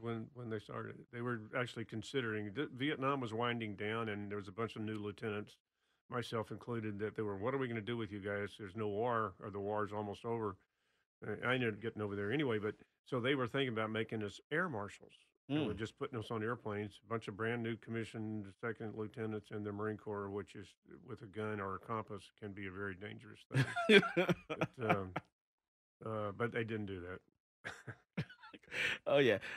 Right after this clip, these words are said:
Speaker 2: It's, uh, yeah, it's just, it's, it's just crazy, you know, and so you just never know. You never know who's carrying. You never know.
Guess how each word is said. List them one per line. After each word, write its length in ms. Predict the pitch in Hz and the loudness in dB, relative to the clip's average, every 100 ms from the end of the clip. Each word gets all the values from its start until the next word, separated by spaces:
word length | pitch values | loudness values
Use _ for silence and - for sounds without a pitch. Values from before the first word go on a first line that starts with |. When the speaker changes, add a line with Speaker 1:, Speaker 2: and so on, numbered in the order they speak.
| - | -6
Speaker 2:
It's, 220 | - 160 | -6 -4
uh, 100 | 95 113 | -6 0
yeah, 380 | 143 131 127 139 | 6 6 8 8
it's 100 | 139 | 8
just, 180 | 202 - | 4 4
it's, 240 | 151 143 - | 2 2 0
it's 120 | 156 | 0
just 160 | 185 - | 2 6
crazy, 320 | 165 123 92 | 8 8 4
you 120 | 101 | 2
know, 200 | 110 107 | 2 2
and 100 | 107 | 2
so 340 | - 110 107 104 | 2 2 2 -2
you 100 | 123 | 0
just 120 | 131 175 | 4 10
never 200 | 165 135 | 10 10
know. 260 | 131 85 - | 8 4 -2
You 80 | 107 | 2
never 160 | 131 | 4
know 220 | 135 131 123 | 6 6 6
who's 240 | 135 127 | 4 4
carrying. 480 | - 127 123 123 117 | 4 6 6 4 2
You 80 | 110 | 2
never 180 | 123 | 4
know. 420 | 123 123 120 117 | 4 6 4 2